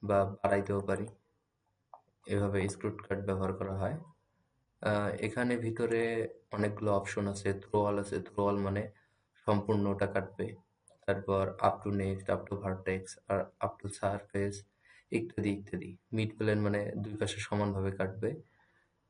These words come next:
এরকম। এখানে আছে direction টু আছে, direction টু এর কতটুকু কাটবে, থিকনেস আছে,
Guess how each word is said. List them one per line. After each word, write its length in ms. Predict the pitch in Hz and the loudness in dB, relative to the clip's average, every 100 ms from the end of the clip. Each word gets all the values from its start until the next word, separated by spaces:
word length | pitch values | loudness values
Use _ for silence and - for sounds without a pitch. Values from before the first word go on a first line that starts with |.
| _ - - | _ -4 2
এরকম। 300 | 104 95 92 98 - - | 4 2 -2 -4 -6 -2
এখানে 280 | 104 107 104 101 | 2 4 4 2
আছে 140 | 101 104 | 2 -2
direction 400 | - - 98 - 101 - | 0 -2 0 0 0 2
টু 80 | 101 | 2
আছে, 280 | 101 95 98 95 - _ - _ - | 2 2 0 -2 -6 _ -20 _ -6
direction 380 | 98 101 101 101 101 | 0 0 0 -4 -2
টু 60 | - | 0
এর 80 | 101 - - _ _ | 0 -2 -14 _ _
কতটুকু 400 | 104 - 101 98 101 | -4 0 0 2 0
কাটবে, 320 | 95 - 90 - _ _ _ _ _ _ | -2 -4 -8 -8 _ _ _ _ _ _
থিকনেস 420 | - - 110 101 | -8 0 0 0
আছে, 540 | 101 - 95 95 - | -2 -2 -2 -2 -6